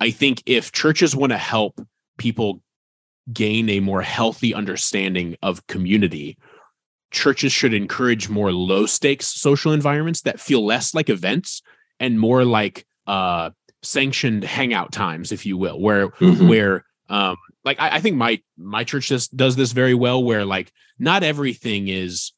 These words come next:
Speaker 1: you know, some event that's on the calendar, but, but we encourage and have a culture of people who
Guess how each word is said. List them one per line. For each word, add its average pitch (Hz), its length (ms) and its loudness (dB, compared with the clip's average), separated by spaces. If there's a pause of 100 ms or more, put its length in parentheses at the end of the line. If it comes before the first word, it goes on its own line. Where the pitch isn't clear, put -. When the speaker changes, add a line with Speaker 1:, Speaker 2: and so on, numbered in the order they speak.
(160)
Speaker 1:
you 107 100 -2
know, 92 160 0
some 139 260 0
event 92 640 -4
that's 104 180 -4
on 113 180 -2
the - 80 -8
calendar, 98 680 -4 (460)
but, 131 180 0 (300)
but 117 260 -2
we 135 160 4
encourage 123 640 0
and 113 140 -2
have 143 180 -2
a 113 80 -2
culture 143 480 -4
of 101 120 -6
people 120 280 -2
who 139 280 4